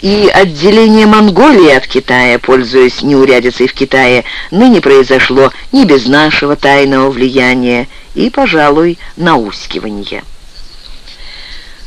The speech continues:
В тысяча девятьсот девятом году последовало увольнение министра путей сообщения Шауфуса, во-первых, потому что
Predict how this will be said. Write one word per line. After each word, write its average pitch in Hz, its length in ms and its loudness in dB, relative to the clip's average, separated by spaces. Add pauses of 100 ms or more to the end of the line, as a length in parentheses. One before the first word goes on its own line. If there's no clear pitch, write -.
(180)
В - 140 -14
тысяча 294 400 2
девятьсот 196 420 0
девятом 185 480 0
году 120 540 -2
последовало 196 640 2
увольнение 156 560 0
министра 143 400 -2
путей 131 280 0
сообщения 233 800 0 (480)
Шауфуса, 120 1040 -2 (540)
во-первых, 180 580 2
потому 135 380 -2
что 135 360 -2